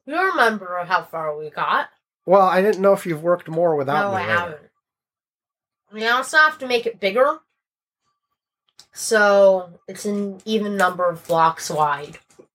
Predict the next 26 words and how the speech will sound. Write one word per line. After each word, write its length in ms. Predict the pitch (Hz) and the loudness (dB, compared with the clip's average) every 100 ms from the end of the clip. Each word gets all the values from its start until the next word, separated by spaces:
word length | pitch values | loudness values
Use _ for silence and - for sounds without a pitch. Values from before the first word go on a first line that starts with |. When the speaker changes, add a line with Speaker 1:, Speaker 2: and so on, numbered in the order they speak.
| _ | _
Speaker 2:
Hmm. 440 | 131 131 117 107 98 _ _ _ _ _ _ _ _ _ | 0 2 2 -4 -8 _ _ _ _ _ _ _ _ _
'Cause 180 | 135 120 | 0 2
odd 260 | 127 131 | 4 4
is 120 | 117 113 | 2 -4
causing 380 | 131 113 113 110 | -2 -2 -4 -6
you 100 | 110 | -6
difficulties. 760 | 113 113 117 117 135 131 - _ _ _ _ _ - - - | -8 -8 -8 -6 -8 -10 -16 _ _ _ _ _ -20 -20 -8
But 140 | 143 147 | 0 2
you've 160 | 143 - | 0 0
figured 380 | 175 156 160 139 | 0 4 4 4
out 160 | 135 | 2
the 60 | 117 | -4
command 420 | - 135 135 131 | -4 2 2 4
blocks 340 | 131 123 120 123 | 2 2 0 0
necessary 640 | 131 131 117 131 117 110 | 0 0 -2 2 2 0
to 120 | - | -4
rotate 540 | 113 120 117 123 120 - | 2 4 4 2 0 -2
a 80 | |
face 360 | 107 127 120 - | -4 0 0 0
of 120 | 110 | -2
the 100 | 113 | -4
cube? 480 | - 117 120 127 131 131 _ _ _ _ _ _ _ _ _ - | -2 2 2 2 -4 -10 _ _ _ _ _ _ _ _ _ 2
Speaker 1:
Um, 340 | 196 180 156 - | 4 4 -2 -4
almost. 680 | 170 208 190 151 151 156 - - | 2 4 2 -2 -6 -8 -6 2
Speaker 2:
Almost. 680 | 135 107 87 - - - - _ _ _ - | 2 2 -4 -8 -12 -12 -18 _ _ _ -12
Okay. 320 | 123 110 101 | -6 -4 -6